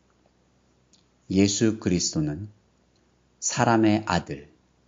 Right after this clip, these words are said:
인자가 되셔서 스스로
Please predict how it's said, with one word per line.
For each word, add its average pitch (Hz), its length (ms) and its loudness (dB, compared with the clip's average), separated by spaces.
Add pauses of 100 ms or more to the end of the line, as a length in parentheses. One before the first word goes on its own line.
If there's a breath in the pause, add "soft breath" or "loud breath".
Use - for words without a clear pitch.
(300)
인자가 87 500 0
되셔서 80 580 -8 (1000)
스스로 87 680 0